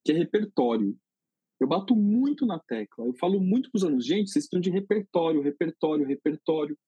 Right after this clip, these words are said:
e que mais? Repertório, repertório, repertório, e que mais?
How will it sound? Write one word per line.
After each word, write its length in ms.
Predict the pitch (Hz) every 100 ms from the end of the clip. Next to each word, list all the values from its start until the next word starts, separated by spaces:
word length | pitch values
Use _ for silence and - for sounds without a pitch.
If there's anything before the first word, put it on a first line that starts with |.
| _
e 80 | -
que 140 | 233
mais? 420 | 208 151 107 - - _
Repertório, 540 | 143 156 190 190 175 160
repertório, 460 | 151 165 165 156
repertório, 560 | 156 147 160 165 156 160 _ -
e 40 |
que 140 | -
mais? 360 | 294 131 -